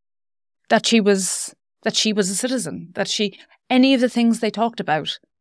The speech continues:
if you were a woman living in the home, a homemaker, et cetera, that was not possible. And it's, I was like, "That's my, that's my take." And it was important for the project as well to take cases that weren't obvious,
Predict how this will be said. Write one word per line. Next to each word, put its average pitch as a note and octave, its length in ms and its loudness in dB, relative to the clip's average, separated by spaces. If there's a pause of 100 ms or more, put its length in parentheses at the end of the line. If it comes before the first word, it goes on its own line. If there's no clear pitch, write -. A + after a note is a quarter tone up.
(140)
if F#3+ 220 -6
you F#3+ 120 2
were F#3+ 240 6
a - 120 2
woman G3+ 460 0 (380)
living G#3+ 280 4
in G3 260 -2
the D#3+ 200 -4
home, F3+ 400 2 (280)
a F#3 60 0
homemaker, F3+ 720 2
et - 80 -16
cetera, D#3 520 -2 (560)
that F#3 160 2
was E3 160 2
not D3 140 -2
possible. - 420 -16 (960)
And G3 140 4
it's, F#3 260 -2
I G3 100 -6
was G3 120 -6
like, D#3+ 140 -2 (360)
"That's F3 280 0
my, E3 240 -2 (340)
that's F3+ 260 0
my D#3+ 120 -4
take." - 420 -6 (240)
And G#3 100 0
it G#3 40 2
was G3+ 120 0
important A#3+ 380 2
for G3+ 60 -10
the F3+ 80 -10
project A#3 420 0
as F#3 100 -2
well G#3 160 2
to G3 120 -6
take G#3 440 -6
cases G#3 460 -2
that F3 200 0
weren't F#3+ 380 -4 (260)
obvious, E3+ 640 -2